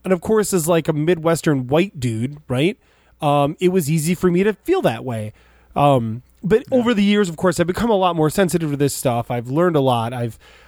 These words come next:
Speaker 1: I've, I've awoken a lot <laughs> around all this stuff. And, um, and that's just because, you know, I'm trying to be, trying to show empathy, trying to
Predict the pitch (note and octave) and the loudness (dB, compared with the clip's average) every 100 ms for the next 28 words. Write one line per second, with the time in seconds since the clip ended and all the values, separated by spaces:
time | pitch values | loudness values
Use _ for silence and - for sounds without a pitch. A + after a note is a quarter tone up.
0 | - C#3 B2+ - D3+ C3+ - E3+ F#3 E3 | -2 -2 0 -2 -4 2 2 2 0 0
1 | E3 C3+ D#3+ D#3 C#3+ - - F3 D3 F3 | -2 0 0 0 0 -4 -2 -2 0 0
2 | E3+ E3+ E3+ D3 - - A#2+ - C#3 A#2+ | 2 2 2 0 -2 -4 -4 -2 -4 -4
3 | - - - - - C#3 B2+ A2+ A#2 - | -12 -20 -20 -10 0 2 2 -2 -8 -6
4 | - E3 F3 F3+ - - D#3 F3+ F#3+ E3 | 0 2 4 2 0 -8 -4 -2 -2 0
5 | D3 D3 D3+ D#3+ D3 - D#3 D#3+ C#3+ C#3 | 0 2 2 2 -2 0 2 4 2 0
6 | - - C3 A#2+ D3+ F3+ F3+ F3 - B2+ | -2 -2 -2 0 0 2 2 2 0 0
7 | A#2+ | -2